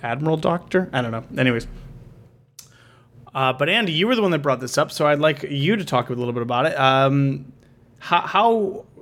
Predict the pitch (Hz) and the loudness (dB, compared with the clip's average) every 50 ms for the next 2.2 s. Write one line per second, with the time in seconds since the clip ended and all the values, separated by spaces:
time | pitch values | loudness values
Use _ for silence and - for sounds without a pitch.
0 | - 160 - 202 208 214 - 226 240 254 247 240 220 208 208 196 214 208 202 185 | -14 -2 0 0 0 2 2 0 0 0 0 -2 -2 0 2 2 4 4 4 2
1 | 180 180 - - 147 - 190 180 - - - 180 - - - - 202 247 233 165 | 0 -2 -6 -8 -2 2 2 2 2 2 0 0 0 -4 0 0 2 2 2 2
2 | 143 156 165 | 0 -2 -4